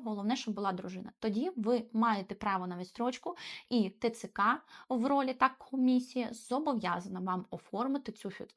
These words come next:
цю відстрочку і надати відповідні документи, які це підтверджує. І, будь ласка, знову ж таки, не виникає право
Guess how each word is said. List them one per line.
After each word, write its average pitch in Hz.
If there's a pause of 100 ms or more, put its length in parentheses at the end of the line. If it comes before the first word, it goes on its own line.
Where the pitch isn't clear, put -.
(100)
цю 208
відстрочку 240
і -
надати 202
відповідні 196
документи, 214
які 202
це 226
підтверджує. 185 (420)
І, 214
будь 202
ласка, 196
знову 214
ж -
таки, -
не 202
виникає 220
право 202